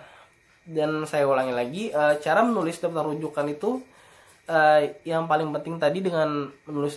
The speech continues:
nama penulis, tahun penerbit, judul, kota tempat penerbit, dan nama penerbit.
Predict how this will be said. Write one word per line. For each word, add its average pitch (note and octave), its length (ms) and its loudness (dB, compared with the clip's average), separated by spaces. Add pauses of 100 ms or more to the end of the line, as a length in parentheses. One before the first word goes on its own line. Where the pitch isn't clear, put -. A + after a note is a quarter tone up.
nama C3 480 0
penulis, C3+ 720 -6
tahun C#3 320 -4
penerbit, C#3 560 -10
judul, D3 480 -6
kota D3 240 -4
tempat C#3+ 400 -6
penerbit, C3+ 560 -8
dan C3+ 160 -4
nama B2+ 160 -8
penerbit. B2+ 480 -12